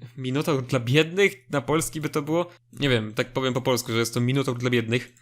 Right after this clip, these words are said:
E, albo przynajmniej minotaur dla graczy free to play, bo naprawdę rozpierdziel potrafi siać niezły.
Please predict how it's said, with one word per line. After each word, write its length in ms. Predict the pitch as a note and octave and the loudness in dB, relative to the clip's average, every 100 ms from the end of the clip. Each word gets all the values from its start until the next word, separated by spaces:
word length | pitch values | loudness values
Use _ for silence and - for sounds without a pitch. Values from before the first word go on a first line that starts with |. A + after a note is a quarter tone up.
| _ _ _ | _ _ _
E, 220 | A#2+ A#2 | -2 -2
albo 220 | A#2+ B2+ C3+ | 0 -2 -2
przynajmniej 500 | - C3 C3 C3 B2 | -2 0 4 4 2
minotaur 420 | C3 C3 C3+ B2+ | 0 0 0 -2
dla 220 | A#2+ A#2+ | -2 0
graczy 400 | A#2 A2+ - A#2+ | 0 -2 2 0
free 140 | B2+ | 0
to 80 | C#3+ | -2
play, 440 | F3 A3 D3 B2+ C3+ | 0 2 4 2 -4
bo 260 | G#3 G#3 G3 | 0 2 2
naprawdę 720 | D#3+ D3+ D#3 D3+ D3+ D3 C#3 | 0 0 -2 0 2 2 0
rozpierdziel 840 | - C#3 C#3 - - C#3+ C#3 B2+ B2+ | 0 0 0 -4 -2 0 0 0 -2
potrafi 340 | B2+ B2+ B2 | -2 -4 -4
siać 260 | B2 A#2+ - | -4 -6 -4
niezły. 500 | B2+ A#2+ A2 A2 | -2 0 0 -2